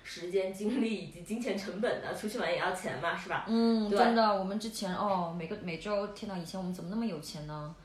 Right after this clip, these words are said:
Speaker 2: 每周去蹦迪。
Speaker 1: 每天，每，每周去喝酒，就是，
Speaker 2: 一周我们好像零花钱，
Speaker 1: 就是，对。
Speaker 2: 就是花出去都有四五百。
Speaker 1: 嗯，这个，
Speaker 2: 啊，当然，
Speaker 1: 这，这个是后话。
Speaker 2: 对，当然就有钱人跳过我们这个啊，
Speaker 1: 对。
Speaker 2: 我，对我们来说还是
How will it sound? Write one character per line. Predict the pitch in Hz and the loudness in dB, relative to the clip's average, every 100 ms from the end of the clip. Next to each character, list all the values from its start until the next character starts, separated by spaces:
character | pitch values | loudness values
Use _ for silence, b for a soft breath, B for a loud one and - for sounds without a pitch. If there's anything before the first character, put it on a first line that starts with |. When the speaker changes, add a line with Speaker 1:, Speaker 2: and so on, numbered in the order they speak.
| B B B B | B B B B
Speaker 2:
每 | 175 | -6
周 | 208 | -6
去 | 214 | -6
蹦 | 240 220 196 | -4 -4 -4
迪。 | 202 185 185 180 - - | -6 -4 -4 -4 -8 -8
Speaker 1:
每 | 190 - | -4 -2
天， | 254 - | -2 -2
每， | 196 185 | -2 0
每 | 180 180 | 0 0
周 | 202 | 0
去 | 214 | 0
喝 | 208 - 220 214 | -2 0 0 0
酒， | 214 170 | 0 -2
就 | 202 196 | 0 0
是， | 190 B B | 0 B B
Speaker 2:
一 | 269 | -6
周 | 233 240 226 | 0 4 4
我 | 185 | 2
们 | 185 | -2
好 | 180 | -2
像 | 214 214 196 180 | -2 -2 -4 -4
零 | 170 180 | -6 -6
花 | 196 196 | -6 -6
钱， | - - | -10 -18
Speaker 1:
就 | - 202 | -14 -12
是， | |
对。 | |
Speaker 2:
就 | 208 | -10
是 | |
花 | 220 208 | -4 -4
出 | 208 | -4
去 | 208 | -8
都 | 190 | -6
有 | 165 | -6
四 | 170 208 | -6 -8
五 | 180 | -8
百。 | 180 - - 196 - - | -6 -6 -6 -10 -12 -14
Speaker 1:
嗯， | 196 196 | -10 -10
这 | 226 226 | 0 4
个， | |
Speaker 2:
啊， | 247 | 4
当 | 247 | 6
然， | 247 | 4
Speaker 1:
这， | - | 2
这 | 240 | 4
个 | 233 | 4
是 | 294 | 4
后 | 269 226 | 6 6
话。 | 240 202 233 | 8 8 10
Speaker 2:
对， | 254 240 | 10 10
当 | 262 | 8
然 | 262 | 4
就 | 269 | 4
有 | 226 | 6
钱 | 196 220 | 6 4
人 | 214 | 0
跳 | 220 269 240 | 2 4 8
过 | 226 | 8
我 | 196 | 8
们 | 180 | 0
这 | 226 | -4
个 | 208 | 2
啊， | 226 208 196 | 4 4 6
Speaker 1:
对。 | 226 | 6
Speaker 2:
我， | 185 180 | 4 2
对 | 254 262 233 | 2 4 4
我 | 190 | 4
们 | 185 | 6
来 | 202 196 | 6 4
说 | 220 | 2
还 | 220 175 | 0 0
是 | 175 233 196 | -2 -4 -6